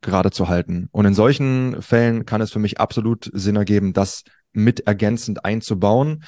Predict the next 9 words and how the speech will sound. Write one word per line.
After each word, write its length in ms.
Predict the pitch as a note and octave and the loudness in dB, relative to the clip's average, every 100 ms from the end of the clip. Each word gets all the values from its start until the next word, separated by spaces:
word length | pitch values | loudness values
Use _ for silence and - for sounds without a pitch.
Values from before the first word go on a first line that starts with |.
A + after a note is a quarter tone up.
| - - - | -20 -16 -4
wirklich 320 | A2 G#2+ - | 0 0 -2
die, 300 | G#2+ G#2 G2 | 0 2 0
vor 260 | - - | -2 0
allem 160 | A2 G2+ | 2 2
die 60 | F#2+ | 2
Rückenstrecker, 800 | A2+ C#3 B2 A#2+ - A#2+ A#2+ A2+ | 2 0 -2 0 2 2 2 0
ähm, 420 | A2 A2 A2+ A2+ G#2 | -2 -2 -4 -6 -6
zu 220 | - A#2+ | -2 0
beanspruchen. 760 | A2 G#2+ A#2 - B2 A#2+ B2+ | 0 -2 -4 -2 0 0 -4